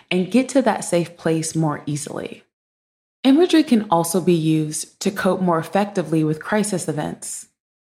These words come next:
You can imagine a future event that will likely be highly stressful for you, such as a death in the family or meltdown at work. While imagining the event,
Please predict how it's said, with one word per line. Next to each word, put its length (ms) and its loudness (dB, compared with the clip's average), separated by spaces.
You 180 2
can 160 2
imagine 560 4
a 120 -2
future 460 -2
event 520 -4
that 180 2
will 160 2
likely 420 2
be 160 2
highly 320 0
stressful 460 -4
for 160 -8
you, 360 -6
such 340 0
as 200 0
a 60 2
death 420 2
in 80 6
the 60 6
family 640 -2
or 80 0
meltdown 640 0
at 100 -8
work. 440 -4
While 240 6
imagining 680 6
the 140 2
event, 460 -4